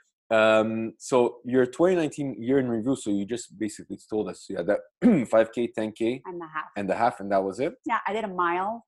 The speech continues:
Speaker 2: time trial too, like I, um, yeah, just on the road on my
Speaker 1: Okay.
Speaker 2: own. But yeah,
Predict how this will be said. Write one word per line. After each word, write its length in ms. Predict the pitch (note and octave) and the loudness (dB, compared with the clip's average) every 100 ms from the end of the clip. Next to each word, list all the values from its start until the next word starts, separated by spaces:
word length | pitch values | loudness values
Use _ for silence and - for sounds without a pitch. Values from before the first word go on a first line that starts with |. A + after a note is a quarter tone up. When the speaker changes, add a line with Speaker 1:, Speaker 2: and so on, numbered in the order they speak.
| - | -8
Speaker 2:
time 200 | F#3 G3 | -6 -6
trial 280 | - F3+ F3 - | -8 -6 -6 -10
too, 200 | G3 C4+ | -14 -12
like 140 | F3+ E3 | -12 -10
I, 260 | D#3+ D#3+ | -10 -10
um, 420 | D#3 D3+ D3+ D3 D3+ | -12 -12 -14 -16 -10
yeah, 160 | E3+ E3 _ | -10 -10 _
just 180 | E3 - - | -20 -18 -14
on 80 | D3 | -14
the 80 | C#3 | -14
road 220 | D3+ F3 _ - | -14 -14 _ -10
on 60 | D#3 | -2
my 80 | |
Speaker 1:
Okay. 80 | A#3+ | -2
Speaker 2:
own. 200 | D#3+ G3 | -4 -10
But 100 | E3+ - | -10 -8
yeah, 180 | F3 | -6